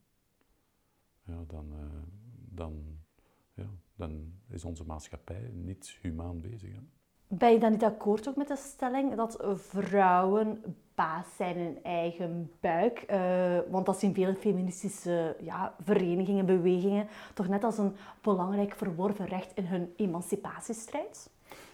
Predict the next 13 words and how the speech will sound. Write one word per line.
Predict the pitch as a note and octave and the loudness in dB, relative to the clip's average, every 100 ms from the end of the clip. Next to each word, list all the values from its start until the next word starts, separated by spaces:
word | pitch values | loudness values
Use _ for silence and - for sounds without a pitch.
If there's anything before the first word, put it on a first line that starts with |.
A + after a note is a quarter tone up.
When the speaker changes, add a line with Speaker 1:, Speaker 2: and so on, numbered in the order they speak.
| - | -2
Speaker 1:
Ja, | G#2 G#2 G2+ E2+ | 4 6 6 2
we | F2 | -2
zien | G#2 | 0
natuurlijk | G2 F2+ G2 F2+ | 0 2 2 2
wel | G#2 G#2+ A#2+ | 4 2 4
als | G2 | 0
het | E2+ - - | -2 -8 -14
kind, | - G2 D#3 - - - - - _ | -2 0 0 -6 -12 -14 -18 -20 _
eh, | G2 F2 E2 F2 | -8 -6 -6 -6
leeft | E2+ F2 F#2+ A2 - - - - - | -2 0 0 0 -8 -10 -10 -12 -14
in | - F2+ F2 | -6 -4 -4
de | E2 | -4
baarmoeder, | D2+ E2 F#2 A2+ A#2 B2 - | -2 -2 -2 -2 -2 -2 -6